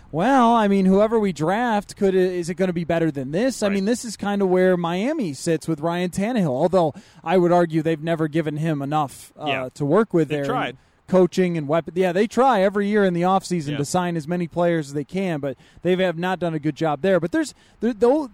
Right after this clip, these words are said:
Speaker 1: four or five quarterbacks in that category, no matter what you do, they probably can't win.
Speaker 2: Right.
Speaker 1: And I think he is there, though I still think I respect him enough to say he could have a huge game every now and then.
Speaker 2: Yeah. Yeah, I mean, the guy has the kind of arm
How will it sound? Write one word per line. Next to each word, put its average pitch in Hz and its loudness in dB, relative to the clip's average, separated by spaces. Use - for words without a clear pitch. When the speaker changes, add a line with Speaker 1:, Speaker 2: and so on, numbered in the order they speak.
Speaker 1:
four 302 -2
or - -4
five 262 -2
quarterbacks 233 0
in 180 -4
that 220 -4
category, 151 -2
no 196 0
matter 214 4
what 277 4
you 277 2
do, 269 0
they 202 2
probably 208 -2
can't 214 -4
win. 214 -2
Speaker 2:
Right. 113 -8
Speaker 1:
And 190 -2
I 180 0
think 254 -4
he 240 0
is 185 2
there, 165 0
though 208 4
I 214 2
still 294 -2
think 226 -2
I 180 -4
respect 202 -2
him 220 2
enough 208 0
to 185 -6
say 175 0
he 262 2
could 359 -2
have 311 4
a 202 0
huge 202 0
game 180 0
every 170 0
now 170 0
and 151 -6
then. 170 -4
Speaker 2:
Yeah. 165 -2
Yeah, 208 -4
I - -4
mean, 185 -6
the 175 -4
guy 233 0
has 175 -2
the 131 -10
kind 185 -6
of 151 -2
arm 117 -2